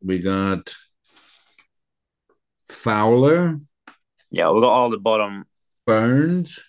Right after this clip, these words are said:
Speaker 1: And we got
Speaker 2: four.
Speaker 1: Justin Rose.
Speaker 2: Yeah, and Rose.
Speaker 1: Yeah. Rose, Højgaard, Straka, McIntyre, Fowler, Burns, Clark, Harman.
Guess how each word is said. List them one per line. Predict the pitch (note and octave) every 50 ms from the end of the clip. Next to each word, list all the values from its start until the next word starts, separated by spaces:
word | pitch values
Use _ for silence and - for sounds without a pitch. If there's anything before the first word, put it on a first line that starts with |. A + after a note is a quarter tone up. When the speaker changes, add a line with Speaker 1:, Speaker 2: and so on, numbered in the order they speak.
| _ _ _ _
Speaker 1:
And | - B2
we | D3 D#3+
got | F3+ E3+ C#3+
Speaker 2:
four. | C3+
Speaker 1:
Justin | E3 D3+ C3 D#3+ D#3 D#3
Rose. | F3 F#3 D#3+ F#2+ D2 - - _ _ _ _ _ _ _ _ _ _ _ _ _ _ _ _ _ _ _ _ _ _ _ _ _ _ _ _ _ _ _ _ _ _ _ _ _ _ _ _ _ _ _ _ _
Speaker 2:
Yeah, | G#2+ G#2+ G2+ F#2+ G2 - - -
and | G2+ G#2 G2 F#2+
Rose. | F#2+ F2+ E2+ - - - - - _ _ -
Speaker 1:
Yeah. | G#2 F#2+ D#2 - - _ _ _ _
Rose, | - F#2+ A2 A#2+ C3+ D3 D#3+ D#3+ C#3+ C3
Højgaard, | A#2 C3 C3 C3+ C3 C3 B2+ B2+ B2 B2
Straka, | - - - A#2+ A2+ A2 - A#2 G#2+
McIntyre, | G#2 G#2 A2+ C3 C3 C#3 D3+ C3+ C#3 D3 D3+ D3+ D3+ D3+ D#3 D#3+ D3 C#3 - _ _ _ _ _ _ _ _ _ -
Fowler, | - A2 A2 A2+ A#2+ A#2+ A2+
Burns, | G#2+ A#2 A2+ A2 A2 G#2+ G2+ -
Clark, | - - G2 F#2 F2+ F2+ F2 -
Harman. | - E2+ C#2+ C2+ C2 - -